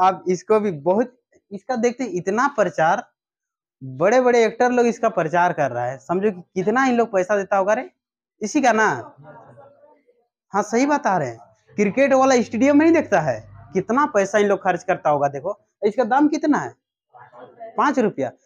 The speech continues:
तो पाँच रुपया का जो खर्च होता है, उसके लिए इतना advertise,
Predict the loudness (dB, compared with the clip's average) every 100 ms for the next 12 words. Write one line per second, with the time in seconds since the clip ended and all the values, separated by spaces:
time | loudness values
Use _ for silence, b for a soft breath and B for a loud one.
0 | _ -2 -2 0 0 0 0 -2 0 0
1 | 0 2 4 4 2 -4 -4 -2 0 0
2 | 2 -2 0 2 2 0 -8 -12 -4 -2
3 | -2 -2 0 0 0 -2 -2 -4